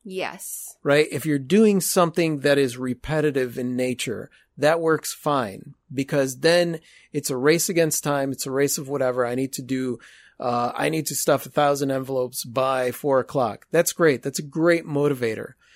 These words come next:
Speaker 2: But as far as being a creative, all that does is narrow your focus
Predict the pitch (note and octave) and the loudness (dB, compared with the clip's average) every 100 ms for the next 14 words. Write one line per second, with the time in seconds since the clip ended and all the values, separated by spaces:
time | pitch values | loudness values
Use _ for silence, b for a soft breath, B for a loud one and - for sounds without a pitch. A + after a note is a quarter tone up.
0 | b b D#3 D#3 C3 - F#3+ G3+ D3+ B2+ | b b 2 2 2 0 2 2 0 -2
1 | E3+ D#3 - - B2 C3 F3 B3 A3+ - | -2 -2 -4 -4 0 2 4 2 0 -16
2 | _ _ _ _ _ - E3+ G#3 A3+ G3+ | _ _ _ _ _ 2 4 6 6 4
3 | G3+ F#3 E3+ D3 B2+ B2+ - _ _ D#3+ | 6 6 6 2 -4 -8 -12 _ _ -8
4 | C3 D#3 G3 G#3 F#3+ D#3+ C#3 - E3 E3 | 0 4 4 6 4 4 0 0 4 4
5 | D#3+ A2 - - - | 2 -6 -6 -10 -12